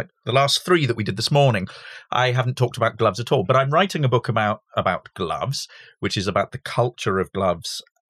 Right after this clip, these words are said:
across the early modern period, so from about fifteen hundred to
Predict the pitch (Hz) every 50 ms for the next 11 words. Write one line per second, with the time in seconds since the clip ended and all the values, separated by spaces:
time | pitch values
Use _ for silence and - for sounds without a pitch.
0 | _ - - - - - - - - 135 123 113 - - - - - _ _ -
1 | _ _ _ _ _ _ _ - 101 95 95 92 92 92 90 85 - _ _ _
2 | _ _ _ _ _ - 117 113 110 110 101 101 95 87 95 92 - 113 101 95
3 | 87 - 82 78 - 101 90 - - 92 92 95 95 - - - 107 - - 107
4 | 95 87 90 90 95 95 90 87 85 92 87 - - _ - - 92